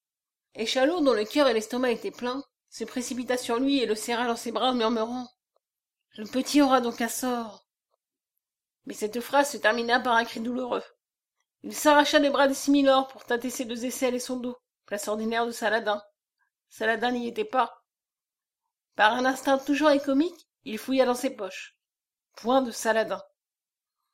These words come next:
La mémoire lui revenait. Il poussa un bêlement plaintif et s'élança comme un trait vers la galiote. « Parbleu », disait ce stoïque Similor, « pas de danger qu'on le vole. » Il pressa le pas parce qu'une clameur sourde arriva jusqu'à lui.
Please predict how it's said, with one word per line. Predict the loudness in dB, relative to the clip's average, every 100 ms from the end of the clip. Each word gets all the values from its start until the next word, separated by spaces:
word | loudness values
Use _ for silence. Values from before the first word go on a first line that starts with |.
| _ _ _ _ _ _ _ _ _ _ _ _ _ _ _
La | -4 0
mémoire | 2 4 4
lui | 2
revenait. | 0 0 -2 -2 -6 _ _ _ _ _ _ _
Il | -8 -8 -2
poussa | 0 4 6
un |
bêlement | 6 6 4
plaintif | 2 2 2 0 -2
et | -4
s'élança | 0 2 2 2 2
comme | 2 0
un | -2
trait | -2 0
vers | 2
la | 2
galiote. « | 2 2 2 0 -4 _ _ _ _ _ _ _ _ _ _ _ 2
Parbleu », | 4 4 2 0 -2 _ _ _ -18
disait | -14 -10
ce | -10 -12
stoïque | -6 -6 -6
Similor, « | -8 -6 -2 -2 -2 -6 _ _ _ _ 2
pas | 2
de | 4
danger | 2 0 -2
qu'on | -2 -2
le | 4
vole. » | 6 6 4 -6 _ _ _ _ _ _ _ _
Il | -12
pressa | -2 0 4
le | 2
pas | 2 0 -2
parce | -4 -4
qu'une | -6
clameur | -2 -2 -2
sourde | -4 -2 0
arriva | 0 0 -2
jusqu'à | -4 -8 -10
lui. | -10 -18